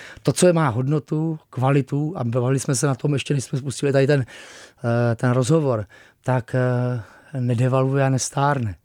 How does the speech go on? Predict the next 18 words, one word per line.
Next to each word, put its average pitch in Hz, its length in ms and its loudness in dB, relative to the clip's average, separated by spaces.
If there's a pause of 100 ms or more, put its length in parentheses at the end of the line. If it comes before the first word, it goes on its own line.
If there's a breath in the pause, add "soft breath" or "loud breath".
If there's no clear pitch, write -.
(500 loud breath)
Jo, 120 120 -2
to - 120 -6
znamená, 127 460 2
že 123 320 0 (320 loud breath)
když 113 140 -2
se 127 100 2
podívám 127 300 2
na 127 80 2
výpravu 127 360 0
Shackletona, 135 720 -2 (580 loud breath)
eh, 110 180 -2
Magalienče 131 680 2
před - 200 -6
pěti 131 240 -2
sty - 200 -4
lety, 127 420 -2 (400 loud breath)
tak, 120 320 -2
eh, 123 240 2